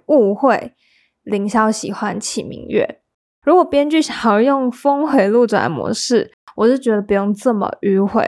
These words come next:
而且对剧情的推进也没有任何帮助。而且齐明月在后期很多举动都让我很迷惑又很反感。我真的，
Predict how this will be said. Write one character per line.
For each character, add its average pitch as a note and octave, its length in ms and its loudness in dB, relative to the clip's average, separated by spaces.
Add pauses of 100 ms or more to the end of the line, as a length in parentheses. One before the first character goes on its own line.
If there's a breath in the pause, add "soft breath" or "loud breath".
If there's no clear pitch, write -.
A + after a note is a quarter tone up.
而 A#3+ 100 4
且 A#3+ 180 2
对 A#3 240 2
剧 B3 220 0
情 A3 160 -2
的 F#3 100 0
推 G3 220 0
进 G#3 220 0
也 F3 100 0
没 E3+ 180 -2
有 E3+ 140 2
任 G3+ 240 2
何 - 300 -6
帮 A#3+ 240 -6
助。 - 240 -4 (420)
而 D4+ 100 2
且 E4 200 2
齐 B3 160 -4
明 A#3 160 0
月 C4 200 2
在 B3 220 2
后 A#3 300 2
期 - 240 -8
很 G3+ 160 -2
多 A3 120 4
举 F#3+ 280 0
动 A3 200 2
都 G#3 120 4
让 A3 260 2
我 F3 100 0
很 - 360 -6 (420)
迷 A3 300 0
惑 A#3 340 2
又 A#3+ 160 4
很 F#3+ 300 -4
反 F3 460 -4
感。 - 340 -4 (1040)
我 A#3 100 2
真 D4+ 300 2
的， - 120 -18